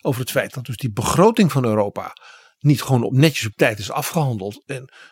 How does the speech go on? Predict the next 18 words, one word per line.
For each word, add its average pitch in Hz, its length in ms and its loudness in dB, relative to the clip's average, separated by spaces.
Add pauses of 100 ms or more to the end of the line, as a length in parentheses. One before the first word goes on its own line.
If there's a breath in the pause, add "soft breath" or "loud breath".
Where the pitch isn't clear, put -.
en 180 120 -4
dat 110 180 -2
er 139 80 -2
ook 127 200 -4
voor - 260 -6
het - 140 -14
eerst 226 360 -2
in 131 220 0
vele, 143 440 4
vele 104 280 -2
jaren 147 400 -4 (340 loud breath)
merkbaar 139 520 4
sprake 170 400 -2
is 107 80 -14
van 180 120 -6
een 160 60 -2
zekere 139 280 -4
irritatie 135 960 -4